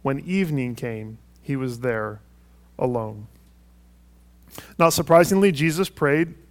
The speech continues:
in the evening. So that's our second time frame, in the evening. Uh, in this text, we're not told when he started praying, but it was after the events of the day, and it lasted into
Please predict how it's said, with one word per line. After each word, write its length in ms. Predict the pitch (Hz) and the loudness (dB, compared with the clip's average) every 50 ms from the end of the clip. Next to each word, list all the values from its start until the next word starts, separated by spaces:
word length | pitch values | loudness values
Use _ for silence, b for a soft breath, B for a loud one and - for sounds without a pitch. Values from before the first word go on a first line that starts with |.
| _ _ _ _ - | _ _ _ _ -10
in 140 | - 135 135 | -8 -6 -4
the 120 | 139 160 | -4 -4
evening. 540 | 190 208 233 254 208 151 131 107 101 107 107 - - _ _ _ _ _ _ _ _ - | -2 2 2 2 2 0 -2 -8 -10 -14 -18 -20 -20 _ _ _ _ _ _ _ _ -14
So 140 | - - | -8 -6
that's 160 | 131 135 - 147 | -6 -4 -2 -4
our 100 | 127 120 | -4 -4
second 540 | - - - 151 139 - 156 175 - - | -4 -2 -2 -2 -2 -4 -8 -8 -10 -8
time 260 | - 175 156 151 156 151 | -4 -2 0 0 0 0
frame, 300 | - 180 180 190 165 147 | 0 0 0 0 0 -2
in 160 | 156 156 170 | -2 -2 -2
the 100 | 175 175 | -4 -4
evening. 500 | 180 190 208 208 175 156 131 113 107 - B B B B B | -4 -4 -4 -4 -4 -4 -6 -6 -6 -10 B B B B B
Uh, 80 | B 160 | B -4
in 140 | - 170 156 | -2 0 2
this 180 | 170 214 208 - | 2 2 2 2
text, 320 | - 202 196 190 - - | 2 2 2 2 0 -2
we're 80 | 180 170 | 0 2
not 240 | 175 196 208 202 - | 2 2 2 0 -2
told 320 | - - 202 196 170 147 | 2 4 4 4 4 4
when 160 | 147 185 220 | 2 2 4
he 140 | 220 214 208 | 4 4 4
started 340 | - - 180 160 143 139 - | 4 4 4 4 4 2 -2
praying, 280 | - 151 143 147 151 | -2 -2 0 0 0
but 140 | 143 156 151 | 2 2 0
it 80 | 156 156 | 0 0
was 140 | 160 156 143 | -2 -2 -2
after 380 | 156 151 175 190 190 - 208 | -2 0 0 0 0 0 -4
the 120 | 180 185 175 | -2 0 0
events 320 | 156 143 151 147 147 - | 0 0 0 -2 0 -2
of 120 | 156 143 | -4 -4
the 80 | 131 131 | -4 -6
day, 220 | 120 123 123 127 | -4 -2 -2 -2
and 100 | 139 147 | -2 -2
it 100 | 143 131 | -4 -4
lasted 560 | 135 139 147 156 170 185 - - - 143 127 139 | -2 -2 -2 0 0 -2 -2 -2 -6 -6 -6 -4
into 500 | 160 175 170 160 - - 143 131 131 | -6 -6 -6 -6 -6 -6 -6 -6 -6